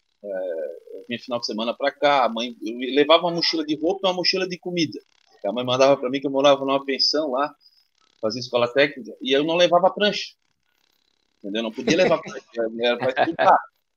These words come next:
Prancha era final de semana. E aí teve um final de semana que eu fiquei lá, entendeu?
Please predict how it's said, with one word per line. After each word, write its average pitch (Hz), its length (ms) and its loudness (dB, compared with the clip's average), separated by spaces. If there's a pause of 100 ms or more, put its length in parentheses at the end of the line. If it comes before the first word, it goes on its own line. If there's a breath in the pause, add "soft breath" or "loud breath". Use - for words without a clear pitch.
(200)
Prancha 127 240 -2
era 143 120 4
final 160 240 -4
de - 100 -10
semana. 180 380 -2 (400)
E 147 100 2
aí 175 60 2
teve 220 160 -2
um 214 60 -2
final 190 240 -2
de 185 60 -10
semana 170 280 -2
que 170 120 -4
eu 160 40 -2
fiquei - 320 -2
lá, 185 280 2 (440)
entendeu? 104 320 -10